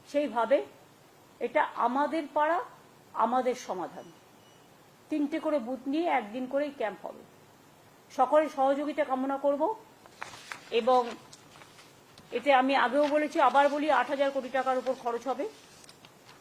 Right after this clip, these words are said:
সেটা স্যাংশন করা হয়েছে এবং সমস্ত কাজই শেষ হবে পরিকল্পনা থেকে রূপায়ণ সময় বেঁধে একশো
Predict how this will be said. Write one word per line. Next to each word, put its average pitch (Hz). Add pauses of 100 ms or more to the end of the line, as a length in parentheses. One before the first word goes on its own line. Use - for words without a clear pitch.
(300)
সেটা 262 (100)
স্যাংশন 233
করা 269
হয়েছে 285 (1300)
এবং 285 (140)
সমস্ত 320 (260)
কাজই 277 (520)
শেষ 294 (120)
হবে 226 (1600)
পরিকল্পনা 320
থেকে 311
রূপায়ণ 262 (1160)
সময় 302
বেঁধে 254 (1040)
একশো -